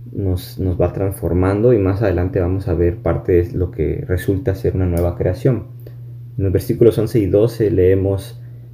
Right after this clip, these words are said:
de capítulo dos: "Además, en él fueron circuncidados, no por mano humana, sino por la circuncisión que consiste en despojarse del cuerpo pecaminoso".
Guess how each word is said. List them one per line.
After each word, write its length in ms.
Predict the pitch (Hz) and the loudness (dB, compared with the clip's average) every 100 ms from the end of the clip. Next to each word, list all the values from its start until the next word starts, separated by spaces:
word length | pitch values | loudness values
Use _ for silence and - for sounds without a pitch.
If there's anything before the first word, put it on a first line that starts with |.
| - | -8
de 100 | - | -4
capítulo 440 | - - - 104 | -2 -2 2 4
dos: 460 | 92 104 101 - - | 6 4 2 -8 -12
"Además, 760 | - 92 95 110 147 143 - - | -2 0 2 4 2 2 -8 -6
en 160 | 101 | -2
él 120 | 107 107 | -2 2
fueron 280 | 113 117 | 4 4
circuncidados, 1040 | 117 98 - 92 - 90 101 131 165 - - | 2 -2 -2 -2 2 2 4 4 2 -2 -4
no 220 | 107 117 | -4 0
por 140 | 120 | 0
mano 300 | 110 107 113 | 0 0 2
humana, 500 | 110 95 101 127 156 | 2 2 2 2 0
sino 340 | 139 113 98 - | 0 0 0 -2
por 120 | 87 | -2
la 80 | 90 | 0
circuncisión 760 | - 92 - 92 87 85 113 120 | -2 -4 -2 -2 -2 0 0 2
que 140 | 113 | 0
consiste 640 | 87 87 117 113 - - | 0 -2 -2 -2 -2 -2
en 140 | 95 87 | -2 -2
despojarse 800 | 90 - 85 87 101 - - - | -2 -2 -4 -2 -4 -4 -4 0
del 220 | 85 82 | 2 2
cuerpo 460 | 101 101 - 117 | 0 -2 -2 -2
pecaminoso". 840 | - 85 82 82 82 80 82 82 - | -2 -2 0 0 0 -2 -4 -8 -14